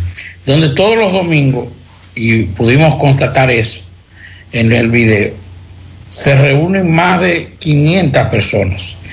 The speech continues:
en un perímetro de alrededor de tres kilómetros, todos los domingos, para hacer, es una carretera que dicen, es una carretera vieja,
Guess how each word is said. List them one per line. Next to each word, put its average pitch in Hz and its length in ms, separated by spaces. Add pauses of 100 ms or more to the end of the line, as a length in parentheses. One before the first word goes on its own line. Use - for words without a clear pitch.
(160)
en 123 140
un 147 80
perímetro 165 440
de 143 100
alrededor 135 340
de 139 120
tres 139 200
kilómetros, 113 560 (440)
todos 185 300
los 170 180
domingos, 117 520
para 135 220
hacer, 170 640 (460)
es 135 160
una 196 160
carretera 185 720 (320)
que 139 100
dicen, 156 560 (280)
es 135 160
una 185 140
carretera 165 420
vieja, 110 460